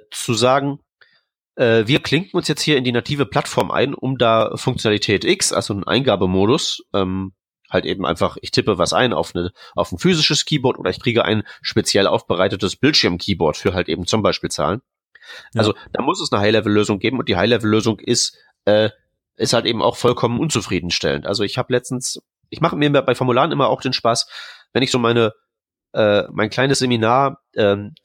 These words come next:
Speaker 1: Webtechnologie für Nicht-Nerds habe. Was ich dann ganz gerne mache, ist ein bisschen erzählen, aber dann einfach so live coden, ein einfaches, ein, ein,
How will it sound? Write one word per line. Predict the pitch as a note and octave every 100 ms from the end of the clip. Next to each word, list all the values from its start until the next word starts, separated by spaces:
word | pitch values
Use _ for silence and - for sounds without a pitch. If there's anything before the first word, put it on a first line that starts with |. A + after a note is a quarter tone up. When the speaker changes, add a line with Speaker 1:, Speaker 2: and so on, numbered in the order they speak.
| _ _ _
Speaker 1:
Webtechnologie | G#2 - D3 C#3+ C3 A#2+ C3
für | C3 G#2+
Nicht-Nerds | A#2 - G2+ F2+ -
habe. | F#2 F2+ C3 - _ _ _ _ _ - - _ _ _ - - - _ _ _ G#2
Was | C#3
ich | C#3+
dann | C3+
ganz | C3
gerne | A2+ G#2
mache, | C3+
ist | C3+ A2
ein | G2+
bisschen | E3 C#3+
erzählen, | B2 - C3 E3+
aber | B2 A2+
dann | A#2+ D3 - -
einfach | A#2 A2 B2
so | B2+ A#2+ -
live | G#2+ G2+ E3+ -
coden, | - A#2 D3+
ein | A2
einfaches, | C#2 D3+ C#3 B2 A2 - -
ein, | F#2+
ein, | G2+